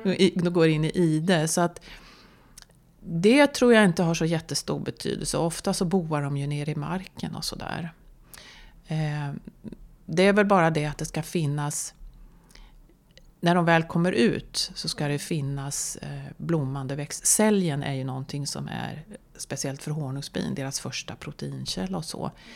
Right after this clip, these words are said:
Speaker 2: Så när det blir så här en, en, en, en sen vår så kan det vara svårt.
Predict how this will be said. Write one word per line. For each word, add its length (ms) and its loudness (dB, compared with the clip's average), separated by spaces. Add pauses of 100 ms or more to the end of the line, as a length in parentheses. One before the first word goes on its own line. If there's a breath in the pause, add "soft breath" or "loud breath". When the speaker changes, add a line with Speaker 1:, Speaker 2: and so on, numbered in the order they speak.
(280 loud breath)
Speaker 2:
Så 140 4
när 140 8
det 80 6
blir 280 4
så 140 0
här 200 2
en, 200 0
en, 220 -2
en, 280 0 (280)
en 120 2
sen 480 4
vår 480 0 (1160 soft breath)
så 180 -2
kan 260 0
det 60 2
vara 220 -2
svårt. 600 -4